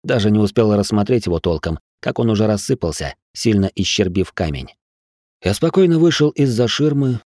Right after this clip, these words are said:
оглядел двор. Как всегда тихо. Ночь принадлежит только мне.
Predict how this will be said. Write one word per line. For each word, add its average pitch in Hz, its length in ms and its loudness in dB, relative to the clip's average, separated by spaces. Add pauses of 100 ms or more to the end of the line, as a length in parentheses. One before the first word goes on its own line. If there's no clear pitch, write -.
(120)
оглядел 90 460 -2
двор. 82 400 -6 (400)
Как - 200 -6
всегда 110 380 -2
тихо. - 500 -10 (380)
Ночь 117 360 -4
принадлежит 95 640 -2
только 95 300 -4
мне. 85 400 -4